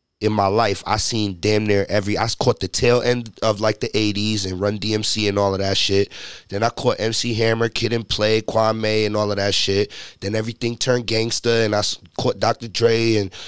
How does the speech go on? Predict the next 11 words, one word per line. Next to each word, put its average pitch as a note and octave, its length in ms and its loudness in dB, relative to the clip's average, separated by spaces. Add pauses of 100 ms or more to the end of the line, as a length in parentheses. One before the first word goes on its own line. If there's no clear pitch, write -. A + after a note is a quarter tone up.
(120)
Snoop C3+ 360 -2
Dogg A#2+ 480 4
and, G2 340 0
and F#2+ 200 -2
Mobb A2 420 0
Deep, A2+ 320 -4
Nas, G#2+ 480 0
Wu, G2+ 340 4 (300)
all G#2 240 0
of F#2+ 60 0
that. F2 240 -6